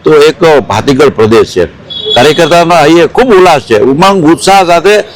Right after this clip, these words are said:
આપ જુઓ તો જે રીતે રેસકોર્સમાં કાર્યક્રમની તડામાર તૈયારીઓ થઈ રહી છે, એ રાજકોટ એ સમગ્ર સૌરાષ્ટ્રનું લાગણીઓનું પ્રતિબિંબ પાડે છે. અને સૌરાષ્ટ્રના પાટનગર સમાન રાજકોટમાં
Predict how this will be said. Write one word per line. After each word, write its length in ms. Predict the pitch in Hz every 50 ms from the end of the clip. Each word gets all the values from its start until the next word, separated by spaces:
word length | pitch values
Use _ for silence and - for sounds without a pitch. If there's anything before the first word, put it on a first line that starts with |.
| - - -
આપ 160 | 147 156 143
જુઓ 380 | 131 156 170 170 147 143 151 - - - - - -
તો 100 | - 147
જે 260 | 139 107 - 165 190 202
રીતે 220 | 190 180 185 165
રેસકોર્સમાં 560 | 135 151 151 - - 185 175 170 185 185 165
કાર્યક્રમની 460 | - 139 139 160 156 165 160 165 160
તડામાર 380 | 135 135 127 139 143 151 156 147
તૈયારીઓ 420 | 120 131 139 139 147 156 156 147
થઈ 160 | 127 135 135 131
રહી 140 | 127 123
છે, 140 | 113 147 156 175 - - - - - - -
એ 240 | 170 185 202 214 190
રાજકોટ 460 | 143 - 143 185 - - 220 220 202
એ 160 | 220 214 208
સમગ્ર 360 | 165 170 175 185 202 190 202 196
સૌરાષ્ટ્રનું 1000 | 143 160 160 165 180 196 196 180 180 190 185 185 202 220 233 233 170 147 139
લાગણીઓનું 600 | 131 135 143 143 156 170 175 175 180 185 208 202 -
પ્રતિબિંબ 460 | 147 147 135 165 160 160 160 135 113
પાડે 260 | 120 117 107 101 95
છે. 100 | 87 92 85 - - - - - - - -
અને 400 | 170 185 202 196 190 165 - -
સૌરાષ્ટ્રના 520 | - 139 139 147 175 196 180 208 196 202 185
પાટનગર 480 | - - 143 151 - - 190 180 185
સમાન 340 | 139 165 170 170 185 180 143
રાજકોટમાં 680 | 123 123 139 131 - - - - 156 156 147 143 143